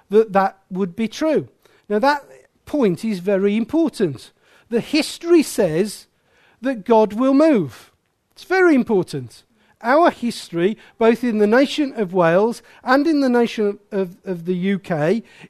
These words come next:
is that we know that God will, will do exactly what he said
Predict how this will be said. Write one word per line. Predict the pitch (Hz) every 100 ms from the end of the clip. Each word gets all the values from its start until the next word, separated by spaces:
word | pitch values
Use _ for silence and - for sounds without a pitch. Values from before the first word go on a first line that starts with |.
| -
is | 254 226
that | 262 240
we | 190 240 302 311
know | 269 208 151 165 208 - _
that | 226 233 165
God | 214 190 190
will, | 226 240
will | 196 214 240 214
do | 190 170 180 202
exactly | 247 175 202 233 - 285
what | 262
he | 262
said | 233 196 170